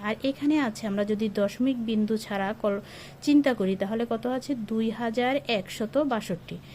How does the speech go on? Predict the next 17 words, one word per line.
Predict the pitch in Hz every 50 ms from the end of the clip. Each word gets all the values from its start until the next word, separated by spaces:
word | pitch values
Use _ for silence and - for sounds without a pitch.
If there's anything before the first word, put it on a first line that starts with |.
| - - - - - -
এখন | 240 240 - 294 302 294 302
এই | 269 277 262
দুই | 220 220 220 233
হাজার | 220 262 269 269 285 285 277
একশত | - - 214 202 208 - - - 240 233 -
বাষট্টিকে | 269 240 202 190 190 - - 214 - - 220 214 - 226 214
যদি | 220 208 202 214 202
এক | 196 190 196 190 190
দিয়ে | 214 226 226
গুণ | 214 220 214 208 208
করি, | 202 220 208 214 240
হবে | 233 226 214 190 196 208 202
দুই | 196 196 208 202 202 208
হাজার | 196 214 196 196 208 208 208 220 233 269 - - -
একশত | 214 202 190 185 - - - - 208 - - 262 339 440 - - - - - - - - - -
বাষট্টি | 202 202 185 170 - - 214 196 - - - - 285 339 453 494 - - - - - - - - - - - - -
মিটার। | 226 240 233 226 - 165 156